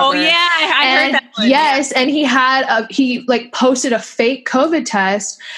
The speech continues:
Speaker 2: and then
Speaker 1: Oh,
Speaker 2: because
Speaker 1: yeah.
Speaker 2: yeah, he posted a face, fake covid test, and then this friend, he, like, asked this friend to, like, go take a package inside for him, so he had their key, and he went and snooped around their house and found that they had had covid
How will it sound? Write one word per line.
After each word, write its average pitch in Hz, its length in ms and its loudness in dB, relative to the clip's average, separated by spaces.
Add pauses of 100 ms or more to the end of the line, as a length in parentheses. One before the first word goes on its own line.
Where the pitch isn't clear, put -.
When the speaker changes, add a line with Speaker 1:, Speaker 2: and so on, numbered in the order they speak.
(160)
Speaker 2:
and 240 100 2
then 285 140 4
Speaker 1:
Oh, - 20 2
Speaker 2:
because 370 320 2
Speaker 1:
yeah. 640 440 2
Speaker 2:
yeah, 254 240 2
he - 40 -2
posted 330 300 2
a 349 60 2
face, 311 280 0 (120)
fake 285 240 0
covid 294 260 2
test, 226 260 0
and 226 120 -2
then 220 260 -2
this 247 300 0
friend, 254 360 0
he, 262 60 2
like, 247 140 0
asked 247 240 2
this 254 160 -2
friend 233 220 0
to, 240 40 -2
like, 202 220 -2
go 208 480 0
take 220 180 -2
a 214 60 -2
package 190 440 -2
inside 180 460 -4
for 185 80 -6
him, 175 160 -6
so 185 160 -8
he 175 60 -6
had 180 180 -2
their 170 140 -4
key, 202 340 -6
and 202 140 -2
he 202 100 -2
went 196 200 -4
and - 60 -12
snooped 202 300 -4
around 202 180 0
their 185 120 -2
house 190 320 -2
and 180 120 -4
found 202 460 0
that 190 100 -4
they 196 100 0
had 185 180 -2
had 233 480 -2
covid 202 600 0